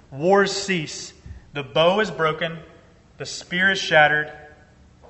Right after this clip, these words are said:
The chariots are burned with fire." In other words, destruction itself is destroyed. That's why Jesus came into this world. Jesus came into this world to destroy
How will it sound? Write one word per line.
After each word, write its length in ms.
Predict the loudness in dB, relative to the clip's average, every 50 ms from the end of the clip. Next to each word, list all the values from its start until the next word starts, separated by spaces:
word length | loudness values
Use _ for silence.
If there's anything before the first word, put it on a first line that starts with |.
| -20 -20 -20
The 60 | -18
chariots 500 | -12 -8 0 4 4 6 6 4 2 -2
are 60 | -4
burned 240 | -2 0 0 0 0
with 120 | -4 -6
fire." 460 | -2 0 2 2 2 2 0 -2 -6 -10 -16 -20 -18 -10 -4
In 80 | 0 0
other 160 | 0 0 0
words, 260 | 0 0 -2 -2 -4
destruction 640 | -8 -10 -10 -10 4 8 8 8 8 6 -2 -4 -4
itself 520 | -6 -8 0 4 6 6 6 6 2 -4
is 100 | -10 -12
destroyed. 520 | -12 -12 -12 -12 -10 -8 -8 -6 -8 -8 -12 -16 -20 -20 -20 -20 _ _ _ _ _ _ _ _ _ _ _ _ _ _ _ _ _ _ _ _ _ _ _ _ _ _ _
That's 260 | -2 -2 -2 -2 -2 0
why 140 | 0 0
Jesus 300 | 0 0 -4 -6 -6 -6
came 200 | -4 -4 -4 -4
into 140 | -4 -8 -10
this 180 | -12 -12 -12 -12
world. 300 | -10 -8 -8 -8 -8 -12 -16 -20 -20 -20 _ _ _ _ _ _ _ _ _ _ _ _ _ _ _
Jesus 320 | -4 -2 0 0 0 -2
came 240 | -4 -4 -4 -2 -2
into 140 | -4 -6 -6
this 200 | -8 -10 -10 -10
world 300 | -8 -6 -6 -6 -6 -8
to 80 | -12 -14
destroy 840 | -12 -10 -10 -10 -10 -10 -6 -4 -2 0 2 0 0 0 -4 -10